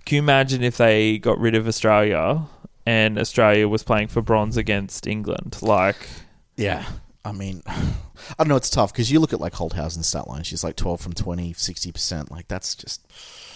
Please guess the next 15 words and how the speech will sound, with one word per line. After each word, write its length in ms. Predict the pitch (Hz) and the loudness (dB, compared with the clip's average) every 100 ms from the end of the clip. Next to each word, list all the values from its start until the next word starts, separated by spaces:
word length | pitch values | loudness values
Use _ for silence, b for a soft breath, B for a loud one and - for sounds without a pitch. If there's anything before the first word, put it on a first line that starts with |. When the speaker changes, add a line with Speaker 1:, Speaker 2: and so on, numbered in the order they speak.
| B B 170 | B B -2
Speaker 1:
Yeah, 320 | 156 170 151 | 6 6 6
but 120 | 147 147 | 4 4
I, 40 | |
I, 320 | - 143 104 139 | 4 2 2 2
I 20 | |
think 200 | 160 156 | 0 -2
it's 120 | - | 0
hard. 400 | - 113 113 110 - | 2 4 4 2 0
I 80 | 127 | -2
think 180 | 139 | 0
it's 100 | 151 - | -2 2
hard 240 | 113 113 | 2 2
to 60 | - | -4
come 300 | - 107 98 | -6 -6 -4
out 400 | 92 87 - | -2 -4 -6